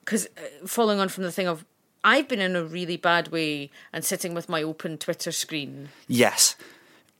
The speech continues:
Speaker 1: And they may have been the, they may have sent that because they're in a bad
Speaker 2: I,
Speaker 1: situation.
Speaker 2: I think you've got to assume, you've got to cut people a bit of slack,
Speaker 1: Yes.
Speaker 2: uh, if you don't know anything about them, because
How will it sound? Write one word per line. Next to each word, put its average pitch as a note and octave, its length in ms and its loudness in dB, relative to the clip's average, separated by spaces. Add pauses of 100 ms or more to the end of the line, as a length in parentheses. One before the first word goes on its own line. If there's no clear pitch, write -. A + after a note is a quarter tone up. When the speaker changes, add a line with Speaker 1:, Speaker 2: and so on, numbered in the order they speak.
Speaker 1:
And G3 160 2
they C4 160 6
may C4+ 140 6
have B3+ 140 6
been B3+ 180 0
the, A3+ 200 -2
they C#4 140 2
may C#4 80 4
have B3 120 6
sent C4+ 280 4
that F#3 260 2
because G#3+ 220 0
they're F#3+ 180 4
in F#3 80 2
a F3+ 40 2
bad F3 380 4
Speaker 2:
I, - 60 6
Speaker 1:
situation. - 260 0
Speaker 2:
I C#3+ 60 4
think D#3 220 6
you've C3 160 6
got D3 100 10
to A2+ 120 8
assume, G#2 520 4
you've G#2 160 2
got - 140 8
to G2+ 80 4
cut - 240 2
people F#2+ 260 0
a F2 40 -2
bit - 380 -2
of F2+ 80 -4
slack, E2+ 380 0
Speaker 1:
Yes. C3+ 380 2
Speaker 2:
uh, - 20 0 (220)
if A2+ 160 -4
you G#2 60 0
don't G2 200 2
know F#2 80 -2
anything G2 300 -2
about F#2+ 280 0
them, F2 140 -8
because G2 460 4